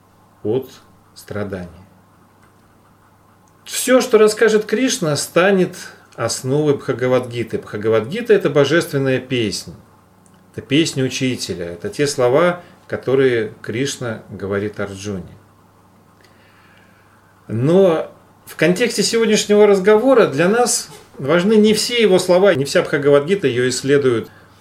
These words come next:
большое количество людей на протяжении тысяч лет.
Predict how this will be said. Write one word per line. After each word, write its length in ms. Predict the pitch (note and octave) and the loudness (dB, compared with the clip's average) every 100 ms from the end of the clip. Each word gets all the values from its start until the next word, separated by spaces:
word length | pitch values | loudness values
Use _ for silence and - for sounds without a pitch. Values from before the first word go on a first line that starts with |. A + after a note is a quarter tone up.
| _ | _
большое 440 | F#2 G2 F#2+ E3 D#3 | -12 -10 -2 -2 0
количество 460 | C#3+ C3 - B2+ | 0 0 -2 -4
людей 260 | A#2 A2 A#2 | -4 -2 -4
на 100 | G2+ | -2
протяжении 800 | G2+ A2+ G#2+ A#2 A2 G#2 G2 F#2 - _ _ _ | -6 -6 -6 -6 -4 -6 -6 -10 -16 _ _ _
тысяч 380 | A#2 G#2+ G#2+ - | -10 -8 -8 -6
лет. 280 | C3 E3+ | -2 -2